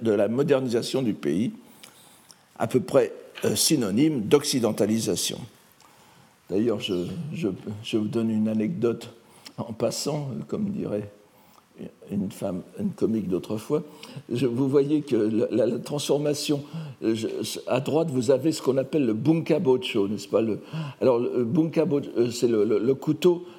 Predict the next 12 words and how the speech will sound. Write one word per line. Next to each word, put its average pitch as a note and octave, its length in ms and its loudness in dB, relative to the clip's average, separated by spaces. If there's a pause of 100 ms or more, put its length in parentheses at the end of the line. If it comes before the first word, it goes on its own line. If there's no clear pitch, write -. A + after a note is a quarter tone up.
le C3+ 80 4
couteau D#3+ 560 2 (300)
civilisé, D#3 800 2
le A2 120 -2
couteau, D#3+ 520 0
euh, - 60 2
culturel, C#3 800 2
le B2 200 0
côté, B2+ 400 -2
c'est-à-dire C#3 420 0
que - 140 -10
c'est, B2+ 220 -2